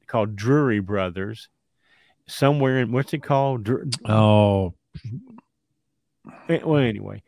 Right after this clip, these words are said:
Speaker 1: he,
Speaker 2: Let me
Speaker 1: if you,
Speaker 2: consult the book of knowledge real quick.
Speaker 1: if, if you look on Landstar's inspection list, you'll see him, okay? Drury Brothers.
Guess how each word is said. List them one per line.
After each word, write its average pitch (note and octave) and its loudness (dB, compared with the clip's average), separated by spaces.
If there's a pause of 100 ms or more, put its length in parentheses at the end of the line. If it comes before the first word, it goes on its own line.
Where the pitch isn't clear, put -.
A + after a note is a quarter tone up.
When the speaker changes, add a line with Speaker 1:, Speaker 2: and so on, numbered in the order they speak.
(160)
Speaker 1:
he, E3 2
Speaker 2:
Let - -6
me C3 6
Speaker 1:
if - 2
you, B2+ 6
Speaker 2:
consult B2 6
the G2 -4
book A2 6
of A2+ 4
knowledge G#2+ 4
real G2+ -6
quick. G#2+ -10
Speaker 1:
if, F3 -2
if - 0
you D3 6
look F3 6
on C#3 2
Landstar's A2 0
inspection G2+ -8
list, G2+ -6
you'll A2+ 0
see G#2+ -10
him, A2 -14
okay? G#2+ -8
Drury A2 -4
Brothers. G2+ -10